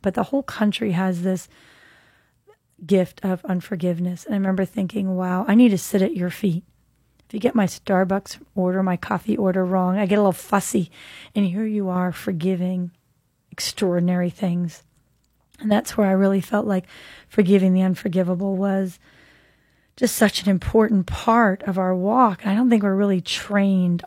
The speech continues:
on how to do that. And this four-pronged approach that after you go through the grieving cycle, which again, go back to episode one oh one if you haven't done that, it removes the emotional hook, the emotional and spiritual hook of the trauma of the offense.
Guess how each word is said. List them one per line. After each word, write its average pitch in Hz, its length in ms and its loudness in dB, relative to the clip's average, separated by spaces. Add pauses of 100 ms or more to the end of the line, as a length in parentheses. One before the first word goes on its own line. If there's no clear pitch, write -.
on 185 260 0
how 185 180 0
to 180 100 0
do 180 220 0
that. 180 320 -4 (500)
And 220 100 2
this 254 160 4
four-pronged 214 680 2
approach 190 640 -2
that 196 340 -2
after 220 280 -2
you 220 40 -2
go 214 120 0
through 208 140 -6
the 233 100 0
grieving 180 340 0
cycle, 190 500 -2
which 190 320 -6
again, 190 200 -4
go 190 180 -4
back 196 220 -4
to - 80 -4
episode 202 340 -4
one 185 160 -2
oh 185 80 -4
one 185 160 -4
if 175 140 -8
you 185 40 -4
haven't 185 280 -6
done 185 220 -2
that, 180 200 -2 (1120)
it 214 100 2
removes 240 460 8
the 233 100 6
emotional 190 600 4
hook, 180 340 -6
the - 80 0
emotional 240 340 4
and 208 80 4
spiritual 190 540 0
hook 180 260 -2
of 180 160 -4
the 180 60 -6
trauma 180 560 -2
of 196 100 -6
the 196 80 0
offense. 196 600 -6